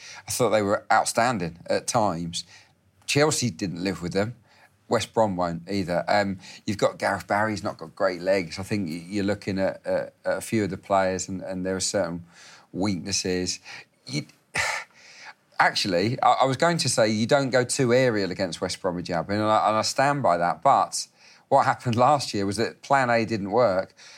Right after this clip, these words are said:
and we did go aerial, and that's when Olivier Giroud came on and, and made the difference. So,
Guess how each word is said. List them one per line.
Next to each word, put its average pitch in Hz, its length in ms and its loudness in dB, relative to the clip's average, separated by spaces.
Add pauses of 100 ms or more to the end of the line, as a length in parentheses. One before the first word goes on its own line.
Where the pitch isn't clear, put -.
(240)
and 113 100 2
we 127 80 2
did 151 380 0 (320)
go 104 200 4
aerial, 98 420 4
and 113 120 2
that's 110 220 0
when 113 120 0
Olivier 107 400 0
Giroud 101 340 -2
came 101 240 -2
on 104 200 0
and, - 80 -4
and 101 160 -2
made 104 200 0
the 98 60 -8
difference. 101 540 -4
So, 104 400 2